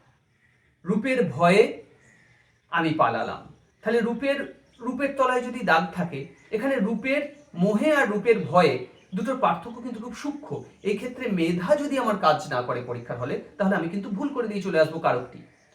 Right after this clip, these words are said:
রূপের মোহে যখন হবে, তখন কি হবে? রূপের দ্বারা মোহ, আকর্ষণ বোঝাচ্ছে।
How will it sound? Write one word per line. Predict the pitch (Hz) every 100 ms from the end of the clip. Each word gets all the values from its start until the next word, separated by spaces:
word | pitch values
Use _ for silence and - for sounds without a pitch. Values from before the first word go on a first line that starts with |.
| _ _ 190
রূপের | 208 262
মোহে | 233 226 311
যখন | 311 302 294
হবে, | 285 285 - - _
তখন | 254 269 269
কি | 277
হবে? | 277 302 - -
রূপের | 208 240 277 196
দ্বারা | 180 185 240 247
মোহ, | 254 277 - -
আকর্ষণ | 175 190 285 - 285
বোঝাচ্ছে। | 269 254 254 262